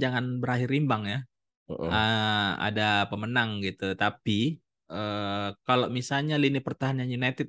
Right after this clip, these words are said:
Speaker 1: masih tetap stabil seperti di tiga pertandingan terakhir ini, ini bisa jadi penentu, eh, United bisa meraih kemenangan di match nanti Super Sunday.
Speaker 2: Iya, sebagai penutup, eh, pot episode lima,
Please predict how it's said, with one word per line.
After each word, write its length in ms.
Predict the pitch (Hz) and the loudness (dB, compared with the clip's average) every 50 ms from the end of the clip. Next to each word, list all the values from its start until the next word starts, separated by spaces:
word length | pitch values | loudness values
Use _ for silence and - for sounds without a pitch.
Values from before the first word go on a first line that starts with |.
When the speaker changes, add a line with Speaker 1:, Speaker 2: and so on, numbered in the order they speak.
| - 120 | -4 -4
Speaker 1:
masih 200 | 123 120 - 127 117 - | -6 -4 -4 -6 -6 -6
tetap 260 | 120 - - 120 - - _ _ _ _ _ _ _ _ - - | -6 -4 -4 -4 -4 -4 _ _ _ _ _ _ _ _ -20 -4
stabil 360 | - - 123 123 120 123 127 120 - - | 2 4 4 4 4 4 2 2 2 0
seperti 560 | 120 - - 117 - _ _ _ _ - - 113 113 | -2 0 -2 -2 -2 _ _ _ _ -2 0 0 2
di 40 | 117 110 - | 2 0 2
tiga 160 | 120 110 113 113 107 | 2 2 4 2 2
pertandingan 440 | - 110 - - 110 107 110 110 107 - | 0 -4 -2 0 0 0 0 -2 -2 0
terakhir 240 | 113 110 110 110 107 76 101 | 0 0 0 0 -2 -4 -4
ini, 160 | 98 104 123 143 160 - 113 | -4 -4 -4 -4 -4 -2 -2
ini 80 | 143 151 151 139 | 0 0 0 0
bisa 120 | 127 131 113 117 | -2 -2 0 0
jadi 120 | 117 117 98 - | -2 -2 -2 -4
penentu, 360 | 117 104 104 98 - - 120 117 117 110 101 82 - - | -4 -4 -6 -6 -4 -2 0 2 2 2 2 0 -4 -6
eh, 560 | 73 87 104 98 85 92 98 101 98 101 98 90 78 - - - - 113 | -6 -6 -4 -4 -4 -4 -4 -4 -4 -4 -4 -6 -8 -10 -14 -10 -6 -4
United 240 | 110 110 107 - 110 113 | -2 -2 -2 -2 -4 -4
bisa 120 | 107 113 107 101 | -4 -4 -2 -2
meraih 220 | 98 90 101 104 - | 0 -2 -2 -4 -4
kemenangan 400 | 107 101 98 92 95 98 95 95 98 98 101 98 | -6 -4 -4 -4 -4 -4 -6 -6 -6 -6 -6 -4
di 40 | 95 87 95 | -4 -4 -4
match 180 | 92 85 - - - - - | -6 -8 -10 -12 -14 -12 -10
nanti 180 | 104 98 - 98 95 | -10 -10 -8 -10 -10
Super 160 | 104 95 98 95 - | -8 -8 -8 -8 -6
Sunday. 280 | 107 95 87 69 69 71 - - _ _ _ _ _ _ _ _ _ _ _ _ _ _ _ _ _ _ _ - | -6 -6 -6 -6 -8 -10 -12 -16 _ _ _ _ _ _ _ _ _ _ _ _ _ _ _ _ _ _ _ -6
Speaker 2:
Iya, 260 | 95 98 98 98 95 95 90 - | -4 0 4 6 6 6 6 4
sebagai 340 | 107 92 92 95 95 98 95 90 - | 4 6 6 6 6 6 4 4 4
penutup, 480 | 98 95 95 95 92 95 - 101 90 - - _ - - - 92 | 4 6 6 6 4 4 4 2 2 2 -2 _ -14 -4 0 2
eh, 300 | 90 92 87 87 87 87 87 - _ _ _ _ _ _ - | 4 4 6 6 4 4 2 0 _ _ _ _ _ _ 4
pot 200 | 92 87 - - - - _ _ _ _ _ _ _ _ _ _ - 90 | 6 6 6 6 2 -16 _ _ _ _ _ _ _ _ _ _ -2 -2
episode 400 | 85 - 95 90 - 92 85 - - _ _ _ _ - 98 | 0 0 0 0 2 0 0 0 -2 _ _ _ _ 0 2
lima, 240 | 101 107 104 92 80 | 4 6 6 6 4